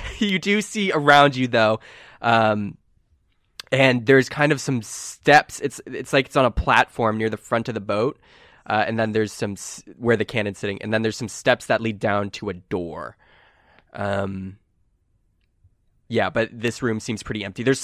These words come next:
there's a few crates in here as well for storage, but mostly it's just the cannon on this kind of platform, some steps down from that platform to a door, uh, to the lower deck.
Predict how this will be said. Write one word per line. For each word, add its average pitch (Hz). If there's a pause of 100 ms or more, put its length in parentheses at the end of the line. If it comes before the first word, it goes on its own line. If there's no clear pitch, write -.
(100)
there's 139
a 139
few 156
crates -
in 107
here 98 (320)
as 104
well 95
for 110
storage, 98
but 101
mostly 107
it's 101
just -
the 104
cannon 135 (280)
on 107
this 107
kind 107
of 98
platform, 131
some 110
steps -
down 120
from 120
that 110
platform 107
to -
a 101
door, 78 (580)
uh, 92 (140)
to -
the 95
lower 92
deck. -